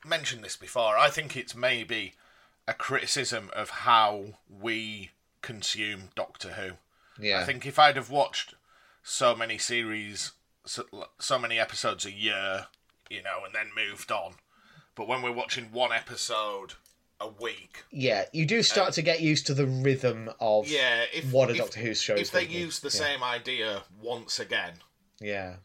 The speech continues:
Speaker 1: I immediately think back to when we'd last watched it.
Speaker 2: Of course, yeah. Yeah.
Speaker 1: Um, so, once Sabra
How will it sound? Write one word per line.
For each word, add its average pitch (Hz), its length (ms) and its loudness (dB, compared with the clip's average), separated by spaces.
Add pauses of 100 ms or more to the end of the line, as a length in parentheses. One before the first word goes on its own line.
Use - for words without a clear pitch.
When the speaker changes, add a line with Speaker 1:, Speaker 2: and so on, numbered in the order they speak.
(280)
Speaker 1:
I 110 120 -4
immediately 104 540 -10
think 101 280 -16
back - 340 -14
to - 100 -14
when 98 300 -14 (280)
we'd 101 160 -14
last - 320 -14
watched - 300 -20
it. - 140 -18 (220)
Speaker 2:
Of - 100 -20
course, - 360 -6
yeah. 95 220 -4 (300)
Yeah. 107 100 -14 (500)
Speaker 1:
Um, 131 440 -4 (100)
so, 143 500 -2 (520)
once 190 680 0 (400)
Sabra 139 640 0